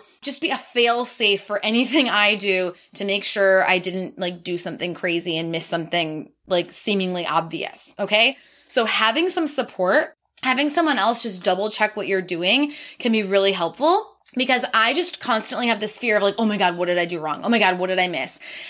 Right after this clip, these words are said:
And whenever something goes wrong, I'm like, "Oh my God, it's probably my fault." Because it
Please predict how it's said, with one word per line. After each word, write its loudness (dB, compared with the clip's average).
And 4
whenever 2
something -2
goes 2
wrong, 2
I'm -2
like, 0
"Oh 0
my 0
God, 2
it's -6
probably 2
my 2
fault." -8
Because 2
it 0